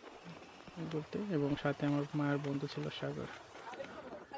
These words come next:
তো বন্ধুরা, আপনাদের সফলতা, আপনাদের সাপোর্ট ছাড়া আমার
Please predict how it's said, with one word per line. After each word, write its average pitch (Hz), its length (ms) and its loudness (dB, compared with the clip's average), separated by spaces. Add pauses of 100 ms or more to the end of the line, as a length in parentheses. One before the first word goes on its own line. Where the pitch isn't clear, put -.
(1000)
তো 156 80 8
বন্ধুরা, 170 360 12
আপনাদের 170 320 8
সফলতা, 160 840 8
আপনাদের 165 320 4
সাপোর্ট 160 360 4
ছাড়া 156 260 8
আমার 147 240 6